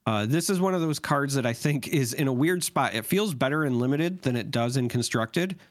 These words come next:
but it also feels more limiting in limited because of the double aggression. And the other side of this is because of the back and forth nature of,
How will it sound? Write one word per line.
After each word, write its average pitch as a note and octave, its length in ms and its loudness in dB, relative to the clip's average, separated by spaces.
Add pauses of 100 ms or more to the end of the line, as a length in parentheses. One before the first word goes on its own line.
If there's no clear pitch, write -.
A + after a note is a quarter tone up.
(120)
but C#3 120 0
it C3+ 80 2
also D3+ 240 0
feels C#3 260 0
more B2 260 2
limiting A#2+ 800 2
in A#2 260 0
limited G#2+ 400 0
because A#2+ 380 0
of A2 140 -2
the G#2+ 80 0
double G2+ 400 -2
aggression. G2 560 -2 (680)
And B2+ 360 2 (120)
the B2 360 2 (400)
other F#3 260 0
side C3 280 0
of A#2 100 0
this A2+ 260 0
is A2 400 0 (180)
because E3 320 0
of F3 100 0
the C#3+ 80 0
back C3 340 0
and C3 160 0
forth A#2+ 560 -4
nature A#2 680 0
of, G#2 560 -2